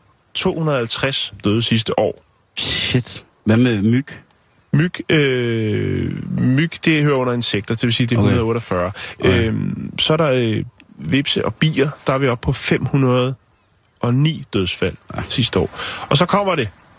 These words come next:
Speaker 1: det med køerne og hestene, der er vi altså oppe på seks hundrede femoghalvtreds personer, der har mistet livet,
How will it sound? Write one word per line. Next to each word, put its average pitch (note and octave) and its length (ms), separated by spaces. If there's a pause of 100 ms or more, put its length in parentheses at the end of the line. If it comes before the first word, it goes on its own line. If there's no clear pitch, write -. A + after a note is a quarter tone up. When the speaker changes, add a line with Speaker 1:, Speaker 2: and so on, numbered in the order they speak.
(500)
Speaker 1:
det C3+ 260
med B2 220
køerne F#3 480
og G2+ 100
hestene, D#3 540 (320)
der C3 80
er B2+ 60
vi D3+ 80
altså B2 220
oppe A#2 120
på C#3 120
seks - 320
hundrede C#3+ 240
femoghalvtreds B2 1120 (1160)
personer, A#2 440
der A#2 120
har G#2+ 100
mistet G#2 380
livet, G2 300